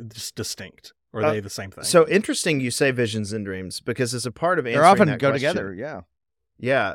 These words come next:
Speaker 2: So as a sign that the kingdom age has begun and the Holy Spirit is poured out on humanity,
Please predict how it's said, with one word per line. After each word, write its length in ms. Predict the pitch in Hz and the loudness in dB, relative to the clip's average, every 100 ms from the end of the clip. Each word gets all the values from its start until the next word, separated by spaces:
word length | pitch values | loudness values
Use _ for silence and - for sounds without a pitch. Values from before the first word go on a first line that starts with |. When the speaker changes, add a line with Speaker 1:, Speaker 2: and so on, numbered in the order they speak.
| - | -8
Speaker 2:
So 420 | - - 120 113 - _ _ _ - | -8 -2 0 0 -6 _ _ _ -2
as 220 | 131 131 | 0 2
a 100 | 135 | 0
sign 800 | - - 147 180 120 104 113 123 _ _ _ _ _ _ _ _ _ _ _ _ _ _ - | -2 -2 -2 -2 -4 -4 -6 -8 _ _ _ _ _ _ _ _ _ _ _ _ _ _ 4
that 460 | 135 123 - - - _ _ _ _ _ | 6 6 0 -10 -18 _ _ _ _ _
the 100 | 226 | -10
kingdom 540 | - - 147 156 143 143 | -6 -2 0 2 0 0
age 480 | 120 127 131 120 - | 0 0 0 -4 -10
has 280 | 110 131 117 | -2 -2 -2
begun 680 | 104 113 - 135 101 104 117 _ _ - | -4 -6 -2 -2 -2 -6 -10 _ _ -8
and 180 | 110 110 | -4 -2
the 60 | |
Holy 200 | 117 123 | 0 0
Spirit 340 | 117 - 120 113 | -2 -2 -2 -2
is 100 | - | -4
poured 320 | - 123 117 | -6 -2 0
out 260 | 117 113 - | 0 -4 -6
on 220 | 113 113 | -6 -4
humanity, 720 | 107 110 113 127 98 87 156 | -4 -4 -4 -4 -6 -10 -12